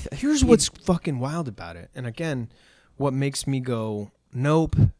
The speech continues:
Speaker 1: immediately is the Polaroids that she found on the,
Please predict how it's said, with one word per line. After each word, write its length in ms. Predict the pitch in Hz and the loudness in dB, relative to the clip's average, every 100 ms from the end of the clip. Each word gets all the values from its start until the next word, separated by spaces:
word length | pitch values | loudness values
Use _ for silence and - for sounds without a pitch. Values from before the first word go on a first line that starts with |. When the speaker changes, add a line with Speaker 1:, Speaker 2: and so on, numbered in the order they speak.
| - | -8
Speaker 1:
immediately 680 | 135 139 143 139 127 131 123 | -4 -2 0 0 -2 -6 -4
is 220 | 127 117 | -4 -4
the 300 | 117 117 110 - | -2 -2 -2 0
Polaroids 680 | 123 117 113 104 95 - | 0 0 -4 -4 -8 -12
that 80 | - | -14
she 140 | - 110 | -12 -12
found 380 | - 92 90 90 | -10 -10 -10 -10
on 100 | 87 | -10
the, 240 | 85 87 | -12 -14